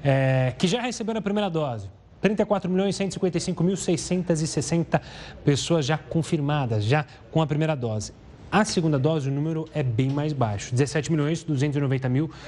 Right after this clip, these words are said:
novecentos e dezessete, esses são os números atualizados aqui no Brasil sobre a vacinação. Números que a gente quer que cresça ainda mais.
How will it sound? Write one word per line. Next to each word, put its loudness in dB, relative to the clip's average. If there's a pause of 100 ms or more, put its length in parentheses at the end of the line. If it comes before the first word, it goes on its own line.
(180)
novecentos 2
e 4
dezessete, -2
esses -2
são 0
os 0
números 0
atualizados 0 (360)
aqui 2
no 2
Brasil 0 (220)
sobre 0
a -4
vacinação. 0
Números 2
que -2
a 0
gente -4
quer 0 (360)
que 2
cresça 2
ainda 0
mais. -8